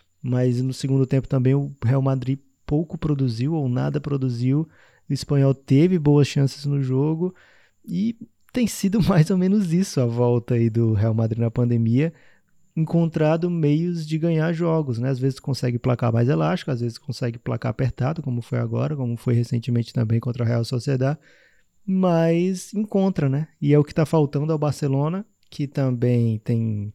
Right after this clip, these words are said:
é, feito jogos mais equilibrados do que o que a gente tá acostumado a ver, e não tá conseguindo fechar, garantir a vitória, e é n-,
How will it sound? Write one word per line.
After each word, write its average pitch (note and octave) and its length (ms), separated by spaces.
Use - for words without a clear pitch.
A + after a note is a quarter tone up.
é, A2 240
feito A#2 340
jogos A2+ 400
mais A2+ 260
equilibrados A#2 600
do A#2+ 100
que C3 100
o A#2 40
que C3 80
a A#2+ 40
gente A#2 180
tá C3 80
acostumado B2+ 420
a C3 60
ver, C3+ 340
e G#3+ 120
não F#3+ 140
tá E3+ 160
conseguindo D#3+ 760
fechar, D3+ 540
garantir B2 460
a C#3 40
vitória, C3+ 500
e D3 120
é C#3+ 80
n-, C3 420